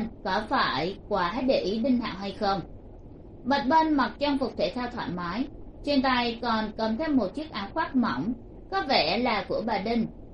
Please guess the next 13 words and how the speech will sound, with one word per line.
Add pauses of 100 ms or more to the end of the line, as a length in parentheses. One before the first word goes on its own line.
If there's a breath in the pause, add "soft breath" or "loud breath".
(160)
Bạch
Bân
ôm
áo
vô
cùng
tự
nhiên,
đứng
trước
mặt
Đinh
Hạo,